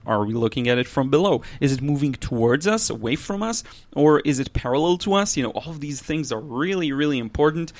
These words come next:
and this exercise really does force you to think about these things. Um, so I'm pretty happy with that.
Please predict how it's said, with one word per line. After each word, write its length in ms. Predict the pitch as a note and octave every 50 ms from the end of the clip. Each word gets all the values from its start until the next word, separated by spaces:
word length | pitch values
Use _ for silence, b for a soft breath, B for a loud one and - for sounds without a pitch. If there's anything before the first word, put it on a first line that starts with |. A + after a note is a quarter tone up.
| B B B B B
and 140 | B C3 A#2+
this 180 | C3 D#3 - -
exercise 500 | D3+ - - D#3 D3 - D3+ C3 A2+ A2
really 360 | A2 C3+ E3 E3+ E3 C#3+ A#2
does 260 | G#2+ A2+ B2 B2+ A#2+
force 540 | - - - - - C3+ C3 B2+ - - -
you 100 | C3 B2 A2
to 340 | - - C3+ B2 A#2 A2 - B B B B B B B B B B B B B B B B
think 460 | - - - - - G3 A3 G#3+ -
about 260 | B2 A2 A#2+ C3 B2
these 220 | - B2 B2+ - -
things. 380 | - - - - - - - - -
Um, 580 | C3+ B2+ A#2+ A#2+ A#2+ A#2 A#2 A2+ A2+ A2 - - - - - - - - - - -
so 160 | - - D#3 C#3
I'm 40 |
pretty 260 | B2+ - F3+ F3+ E3+ C#3
happy 320 | C#3 C#3 C#3 - C#3 C3+
with 260 | B2+ A#2+ B2 A2 A2+
that. 240 | C3 C#3 D3 - -